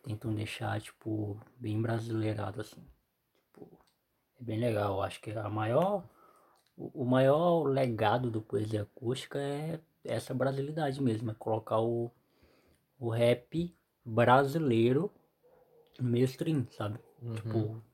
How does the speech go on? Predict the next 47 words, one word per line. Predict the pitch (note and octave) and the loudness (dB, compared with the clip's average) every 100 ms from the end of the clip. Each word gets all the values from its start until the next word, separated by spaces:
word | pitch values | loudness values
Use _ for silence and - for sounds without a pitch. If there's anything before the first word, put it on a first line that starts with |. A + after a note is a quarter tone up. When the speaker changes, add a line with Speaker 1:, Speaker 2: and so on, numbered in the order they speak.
| _ A2+ | _ -10
Speaker 1:
a | |
gente | G#2+ | -6
já | A2+ | -2
teve | B2 A2+ | 0 0
Poesia | C#3 C3 B2+ | 2 4 4
Acústica | B2+ B2+ - D#3+ | 0 -2 -4 -4
em | |
novela | F#3+ C#3+ D3 | 0 2 0
da | - - | 0 -2
Globo, | C#3+ B2 A2+ | 2 4 2
mano. | G#2 A2+ - B2+ | -2 -4 -12 -16
Isso | - - | -16 -10
é | B2+ - - - _ - | -8 -8 -10 -20 _ -4
genial, | A#2 A2+ F3 F3 A#2 | 0 2 4 4 4
isso | - | 2
é | A2+ | -4
incrível, | - D#3 E3+ A#2 G#2+ | -2 2 4 2 -2
assim. | - - - _ _ _ _ _ _ _ _ _ _ - | -10 -16 -18 _ _ _ _ _ _ _ _ _ _ -4
É, | A2 G#2 G#2 G#2 A#2+ | -2 0 0 0 2
e | B2 | 6
hoje, | B2 C3+ E3+ | 8 6 4
tipo, | - - F#3+ E3 A2 | -6 -8 2 4 4
todo | - B2+ C3 | 0 -4 -2
mundo | C#3 | -4
conhece, | - G3 E3+ D3+ - | -4 -2 0 -2 -2
sabe? | G#2+ G#2+ - _ | -4 -4 -10 _
É, | A#2 G#2+ G#2 G#2+ A2+ _ _ _ _ | -4 -2 -2 -2 -6 _ _ _ _
Speaker 2:
Hum, | A#2 A2 A2 | -16 -14 -14
Speaker 1:
tipo, | A#2 B2+ - B2 A#2 | -14 -14 -4 -2 -2
Speaker 2:
sim. | G#2 | 2
Speaker 1:
eu | C3 | 4
sei | - D#3 | 6 4
que | E3 | 2
quem | - D#3+ E3+ | 0 4 4
abriu | D3+ D3+ | 6 4
o | E3 | 4
caminho | F3+ D3+ C3+ C#3+ | 4 6 6 4
pra | - D3 | 4 4
isso | B2 - | 4 0
foi | - B2+ | 0 4
a | |
Um | C#3+ | 4
Quilo, | E3 - G#2+ C#3+ F3 | 2 -2 -2 0 -2
com | - A2+ A2+ | -2 -2 0
o | |
Deixa-me | G#2 - A2 G#2+ | 0 0 -2 0
Ir. | G#2 A#2+ | 0 -4